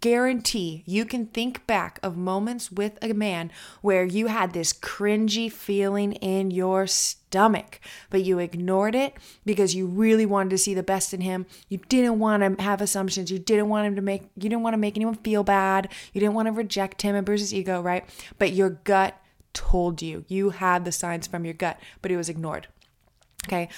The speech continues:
If you are speaking your truth from a place that is, like, from your intuition, that is, is wholehearted, right? If it's like, "Ugh,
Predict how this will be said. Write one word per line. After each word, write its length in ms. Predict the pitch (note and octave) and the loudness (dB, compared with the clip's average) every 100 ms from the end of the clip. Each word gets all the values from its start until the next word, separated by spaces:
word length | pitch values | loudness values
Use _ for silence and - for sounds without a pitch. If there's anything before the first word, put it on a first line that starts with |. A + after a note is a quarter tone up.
| - - | -18 -2
If 180 | G#3 F#3 | 0 0
you 200 | G#3+ B3+ | 2 2
are 100 | C#4+ | 2
speaking 420 | C#4+ G3+ F#3+ G#3+ | 0 -4 -4 -4
your 140 | G3 F3+ | -4 -6
truth 560 | - F3 F#3+ A#3+ - - - - - _ _ | -6 -6 -4 -6 -12 -20 -20 -20 -20 _ _
from 240 | - G#3+ G3+ | -2 0 0
a 60 | |
place 400 | G3 G3 F#3 F#3 | 0 2 2 2
that 160 | G3 F3 | 0 0
is, 140 | F3 | 0
like, 180 | F3+ E3+ | -2 -4
from 300 | - F#3+ G3+ | 0 0 2
your 100 | G3+ | 0
intuition, 720 | F#3+ - F#3 F3 - F#3+ G3+ | -2 -4 -2 -2 -2 -2 -2
that 240 | G3 F3+ - | 0 0 2
is, 500 | G3 G3 F3 - - _ _ _ _ _ _ _ | 2 2 0 -4 -6 _ _ _ _ _ _ _
is 300 | G#3 F#3 - - | -2 -2 -4 -2
wholehearted, 640 | G3+ G3 F3 G3+ - E3+ | 0 0 0 -2 -2 -4
right? 260 | E3 F3+ - | -2 -2 -4
If 120 | G3 | -4
it's 140 | F#3+ F#3+ | -4 -2
like, 180 | E3+ - | -4 -6
"Ugh, 160 | - | -10